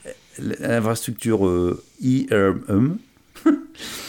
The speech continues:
Et donc, euh, ils font en fait leur propre opus eux-mêmes. Donc, ils se passent de Intel avec tout ce qui est, euh...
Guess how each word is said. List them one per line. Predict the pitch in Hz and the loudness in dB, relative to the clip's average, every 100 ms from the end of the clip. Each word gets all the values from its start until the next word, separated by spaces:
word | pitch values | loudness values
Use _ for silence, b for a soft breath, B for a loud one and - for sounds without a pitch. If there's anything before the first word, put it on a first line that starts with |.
| B B - | B B 2
Et | 120 | 4
donc, | 127 147 147 | 4 4 6
euh, | 123 120 | 6 6
ils | 113 | 6
font | - | 4
en | 123 | 0
fait | - - | 0 0
leur | 98 | 0
propre | - 113 | 0 0
opus | 101 - 98 113 | 0 -2 -4 -2
eux-mêmes. | 98 135 190 - 95 | 0 0 -2 -6 -8
Donc, | 92 - | -8 -8
ils | |
se | - | -4
passent | 101 113 95 | 2 2 2
de | - | -2
Intel | 110 95 110 95 | -2 2 4 4
avec | 82 - | 0 -4
tout | - | -12
ce | - | -10
qui | - 101 | -6 -4
est, | 92 | -4
euh... | 85 85 | -6 -8